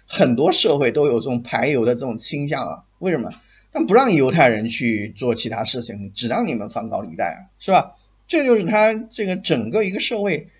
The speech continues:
长期以来文化上形成的一种东西，所以文化的力量是很强的。你在我们中国社会去做这件事情，大家觉得都不可理解，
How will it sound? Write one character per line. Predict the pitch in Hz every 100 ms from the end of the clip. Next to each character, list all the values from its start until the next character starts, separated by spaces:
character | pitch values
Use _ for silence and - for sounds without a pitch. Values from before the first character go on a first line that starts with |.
| _ _ _
长 | - - 135
期 | 196 277
以 | 214
来 | 175 -
文 | 220 233
化 | - 196
上 | 160 151
形 | - 117 151
成 | -
的 | -
一 |
种 | - -
东 | 82 80
西， | - - -
所 | 202
以 | 165
文 | 120 156
化 | 190
的 | 156
力 | 165
量 | 131 123
是 | 127
很 | -
强 | - - -
的。 | - - _ _ _ _ _ _ -
你 | 180
在 | 165 240
我 | 165
们 | 185
中 | 247 226
国 | 185
社 | 190
会 | 175 151
去 | - 143 120
做 | 165 233
这 | 160
件 | 131 123
事 | 139
情， | 127 110
大 | 113
家 | 139
觉 | 127 117
得 | 143
都 | 139
不 | 147 175
可 | 160
理 | 113 117 175
解， | 151 -